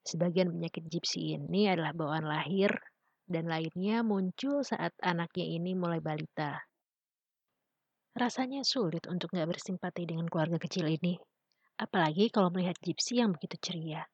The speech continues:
Dan orang-orang tidak sekadar iba. Mereka terjun langsung membantu Didi dan Gypsy. Didi yang aslinya berasal dari Louisiana, merupakan korban badai Katrina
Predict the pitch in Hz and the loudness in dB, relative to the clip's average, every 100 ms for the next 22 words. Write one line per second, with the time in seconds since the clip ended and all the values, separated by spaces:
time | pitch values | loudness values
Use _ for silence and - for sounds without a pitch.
0 | _ _ _ _ _ _ _ _ _ _ | _ _ _ _ _ _ _ _ _ _
1 | - 196 202 202 170 170 175 247 214 160 | 2 4 6 4 2 2 2 2 0 0
2 | - 160 151 - 202 196 165 160 - _ | -2 0 0 0 -2 0 0 -2 -8 _
3 | _ _ _ _ _ _ _ _ _ - | _ _ _ _ _ _ _ _ _ 2
4 | 175 165 196 185 170 175 165 165 226 196 | 4 4 0 0 0 2 0 0 0 2
5 | 175 165 175 170 175 175 175 170 160 165 | 4 2 2 0 0 2 4 2 2 -2
6 | - 170 165 _ _ _ _ _ _ _ | -4 -6 -10 _ _ _ _ _ _ _
7 | _ _ _ _ _ _ _ 165 196 165 | _ _ _ _ _ _ _ 0 2 4
8 | 220 220 202 170 - 226 220 202 185 180 | 6 8 6 2 2 4 4 4 4 2
9 | - 196 180 175 170 190 240 226 208 175 | 2 2 4 4 4 6 6 4 2 0
10 | 156 165 220 - _ _ _ _ _ - | 0 -2 -4 -8 _ _ _ _ _ 4
11 | 196 180 202 202 220 214 214 214 196 170 | 6 6 4 4 4 4 4 6 6 6
12 | 170 165 - 170 170 180 | 4 0 0 2 4 4